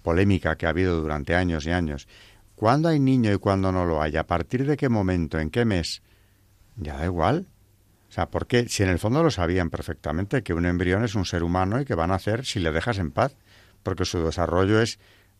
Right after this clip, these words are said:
eh, coordinado y autónomo. No hay más que dejarle. Ya lo sabían.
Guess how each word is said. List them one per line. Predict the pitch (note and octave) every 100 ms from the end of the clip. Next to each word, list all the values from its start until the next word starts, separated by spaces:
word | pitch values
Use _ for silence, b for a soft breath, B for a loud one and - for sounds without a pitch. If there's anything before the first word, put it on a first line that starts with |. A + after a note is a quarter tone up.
| -
eh, | F#2 F2 D#2+ -
coordinado | F#2 F2 E2 F2 G2 B2 D#3
y |
autónomo. | G2+ D2 D#3 F3+ E2 C#2 - _ _
No | -
hay | F#2
más | A2+
que | C3+
dejarle. | F2+ D#2+ C2 - - _ _ _ _ _ _
Ya | G2+ B2
lo | A#2+
sabían. | E2 C#2 C2+ C#2